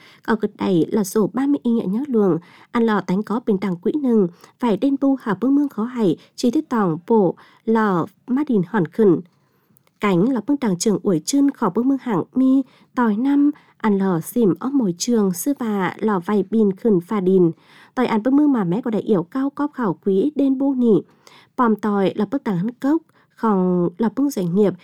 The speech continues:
cánh bưng đảng hân cốc khòng bưng mương ứng, vay tòi năm bưng tảng hân cốc huộp, hở phén đi mức lùm, vay tòi năm phong đầm, má đình hòn khẩn.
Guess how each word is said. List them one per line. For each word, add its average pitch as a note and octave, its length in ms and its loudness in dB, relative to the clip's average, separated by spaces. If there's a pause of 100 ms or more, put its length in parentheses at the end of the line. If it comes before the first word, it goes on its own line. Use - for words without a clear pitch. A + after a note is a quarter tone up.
(180)
cánh G3+ 240 0
bưng C4+ 140 -2
đảng F3+ 120 -2
hân A3 140 -2
cốc C#4 220 -4
khòng F3+ 220 -4
bưng C4 180 -2
mương C#4+ 240 2
ứng, G#3 280 4 (420)
vay A#3 300 2
tòi G3+ 100 0
năm C4 220 -2
bưng C#4+ 480 4 (340)
tảng F#3 280 2
hân B3+ 140 0
cốc D4 280 -2 (140)
huộp, A3 220 2 (300)
hở G#3+ 360 -2
phén G#3+ 140 0
đi B3+ 100 0
mức B3 180 0
lùm, A#3 360 2
vay G3+ 120 -2
tòi G3 120 -4
năm B3 140 -2
phong C#4+ 200 -4
đầm, G3+ 280 0
má B3+ 140 -4
đình A3 100 0
hòn F#3 180 -2
khẩn. F3+ 320 2